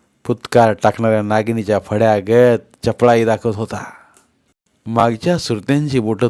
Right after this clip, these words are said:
तुंतुण्याच्या तारेवर नाचत होती. दोन्ही सुरत्यांच्या डोक्यात मुंडाशी होती. त्यात एकाच्या हातात काय होतं तर दुसऱ्याच्या हातात घड्याळ होतं.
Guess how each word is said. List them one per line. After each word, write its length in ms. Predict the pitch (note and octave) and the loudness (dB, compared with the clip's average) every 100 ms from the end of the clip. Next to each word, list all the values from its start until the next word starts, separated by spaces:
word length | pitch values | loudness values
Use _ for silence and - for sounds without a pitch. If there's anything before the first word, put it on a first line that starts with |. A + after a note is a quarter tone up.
| - | -2
तुंतुण्याच्या 500 | A2 G2+ A#2 A2+ G#2 - | -8 -4 -4 -2 -6 -4
तारेवर 340 | G2 G#2 G#2+ | -2 -2 -2
नाचत 240 | G2 F#2+ F#2+ | -4 -6 -8
होती. 460 | F2+ F#2 - A3 - _ _ _ _ _ _ _ _ | -10 -12 -18 -20 -20 _ _ _ _ _ _ _ _
दोन्ही 360 | A#2 A2+ A#2+ A2+ | -6 -2 0 -2
सुरत्यांच्या 540 | - A2 A#2+ A2+ A2 | -2 -2 0 0 -2
डोक्यात 360 | G2+ G2+ G#2 G2+ - | -4 -4 -4 -4 -6
मुंडाशी 500 | G#2+ G#2+ A2+ A2+ A2 | -8 0 2 2 -2
होती. 360 | G2+ G2 - - _ _ _ _ _ _ _ | -6 -8 -16 -20 _ _ _ _ _ _ _
त्यात 140 | C3+ D#3+ - | 0 0 0
एकाच्या 380 | D3 - D#3+ D3+ | -2 2 0 0
हातात 220 | C#3+ D#3+ - - | -2 -4 -4 2
काय 200 | A#2+ C#3+ | 4 4
होतं 320 | C#3+ C#3+ C3+ C#3+ | 2 0 -2 -2
तर 40 | |
दुसऱ्याच्या 520 | C3 A#2+ C3+ C3+ C3 | -6 -4 -2 -2 -4
हातात 200 | G#2 B2 A#2 | -4 -4 -4
घड्याळ 280 | F#2+ G#2 G2 | -4 -4 -4
होतं. 280 | F2+ - | -6 -14